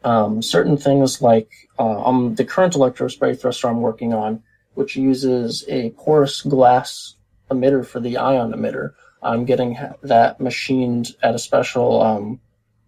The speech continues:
C N C glass fabrication place.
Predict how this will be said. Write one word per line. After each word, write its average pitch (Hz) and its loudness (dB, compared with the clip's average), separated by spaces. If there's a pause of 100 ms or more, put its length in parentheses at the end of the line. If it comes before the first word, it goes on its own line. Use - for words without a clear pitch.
C - 0
N 135 4
C 131 -4
glass 131 0 (120)
fabrication - -2
place. - -6